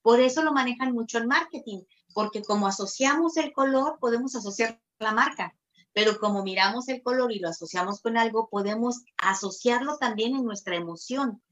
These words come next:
Por eso, cuando empezamos a saber qué nos dicen los colores, podemos saber más de quiénes somos y de cómo nos sentimos ese día. El naranja nos dice que es la felicidad, el entusiasmo, la creatividad.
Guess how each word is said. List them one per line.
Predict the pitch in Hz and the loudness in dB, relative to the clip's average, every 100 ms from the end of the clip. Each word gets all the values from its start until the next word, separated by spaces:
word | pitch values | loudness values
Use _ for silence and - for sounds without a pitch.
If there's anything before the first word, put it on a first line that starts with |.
| _ _ - | _ _ 0
Por | 233 | 2
eso, | 285 285 339 349 | 2 0 -2 0
cuando | 349 294 | 0 0
empezamos | 240 226 247 277 277 | -2 0 0 -2 -4
a | |
saber | 247 214 208 220 | -2 -2 0 -2
qué | 233 285 | -2 -2
nos | 339 | -2
dicen | 330 269 302 302 | -4 -6 -4 -2
los | 240 - | -2 -4
colores, | 208 208 226 202 220 - _ _ _ _ _ | -4 0 2 0 -6 -10 _ _ _ _ _
podemos | 220 226 269 285 311 | 4 6 6 4 2
saber | 277 269 277 | 0 0 2
más | 285 381 359 | 2 2 -2
de | - | -4
quiénes | 247 208 196 | -2 -2 -6
somos | - 175 151 151 - _ _ _ | -6 -8 -8 -12 -18 _ _ _
y | 220 | 4
de | 233 | 4
cómo | 269 359 | 4 0
nos | 403 | 0
sentimos | 240 214 254 403 480 269 | 0 0 0 0 0 -2
ese | 185 180 175 | -4 -4 -6
día. | 170 156 139 _ _ - - | -2 -2 -4 _ _ -12 0
El | 220 214 | 0 2
naranja | 190 214 247 254 330 381 | 4 4 2 0 0 0
nos | 208 | -4
dice | 202 214 220 | -6 -6 -4
que | 170 | -4
es | |
la | 175 170 | -4 -6
felicidad, | 156 139 - 139 151 196 233 262 - | -8 -10 -14 -4 2 4 4 2 -4
el | 170 156 | -8 -6
entusiasmo, | 156 151 - 208 247 240 220 240 - _ - | -8 -10 -2 0 0 -2 -4 -6 -10 _ -6
la | 165 170 | -4 -4
creatividad. | 151 147 - 139 143 170 156 | -4 -6 -6 -8 -2 0 0